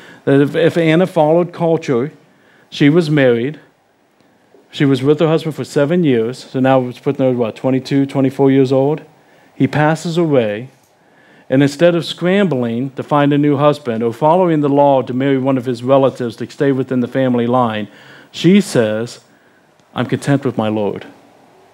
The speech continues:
I'm content with my Lord." And again, this is one of those things we have to kind of keep in mind. We, we're not placed on this earth to have a spouse. That's not the ultimate goal.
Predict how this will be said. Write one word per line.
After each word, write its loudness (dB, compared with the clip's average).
I'm -4
content -2
with -6
my 0
Lord." -4
And 2
again, 2
this -6
is -4
one 2
of 4
those 0
things -2
we 0
have 2
to -12
kind -2
of -6
keep -6
in -2
mind. 0
We, 2
we're 0
not 0
placed 0
on 0
this -2
earth -2
to 0
have 2
a -8
spouse. -10
That's 0
not 2
the 0
ultimate 0
goal. -4